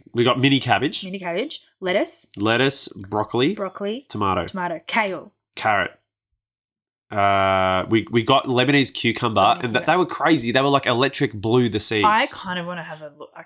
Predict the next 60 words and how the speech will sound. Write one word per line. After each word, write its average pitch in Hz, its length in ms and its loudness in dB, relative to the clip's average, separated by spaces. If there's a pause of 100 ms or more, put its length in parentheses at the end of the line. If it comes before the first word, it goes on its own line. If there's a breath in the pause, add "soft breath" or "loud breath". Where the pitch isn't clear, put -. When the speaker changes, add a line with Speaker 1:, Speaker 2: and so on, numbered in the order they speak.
(120)
Speaker 2:
I 175 80 -10
wanna, 196 240 -6
uh, 143 200 -8 (120)
like, - 220 -14
look 170 140 -12
at - 100 -18
that 214 180 -4
and 180 100 -14
see 156 160 -8
if 156 100 -14
that's - 180 -14
a - 40 -20
thing. 202 480 -10 (380)
Speaker 1:
What 214 260 -4
else - 180 0
would 135 120 -2
they 101 100 2
be? 85 320 -8 (380)
Speaker 2:
Well, 269 160 2
would 311 160 4
it? 320 200 0
Why 269 280 4
is 311 120 0
it 320 80 2
electric 285 440 0
blue? 226 280 2
It's 196 120 -2
like, 233 100 -4 (140)
it 226 40 0
was, 254 120 2
like, 285 200 -2
Avatar 233 480 0
blue. 180 180 -2
It 165 100 -4
was, 202 100 -4
like, 254 200 -4
shiny 220 680 0
and 170 120 -8
metallic. 208 580 -6
Speaker 1:
Yeah, 196 240 4
it 101 160 -2
was 135 160 2
crazy. 143 480 0
Speaker 2:
Is - 80 0
that, 254 140 0
like, 254 180 0
a 247 80 -4
preservative? 190 580 -6
Is 220 60 -10
that, 175 100 -4
like, 208 140 -2
something 185 320 -10
that, 180 140 -10
like, 165 240 -8
a, 208 280 -8 (540)
a 185 60 -12
thing 180 280 -14
to? - 140 -18 (180)
It's 202 120 -16
just 240 140 -16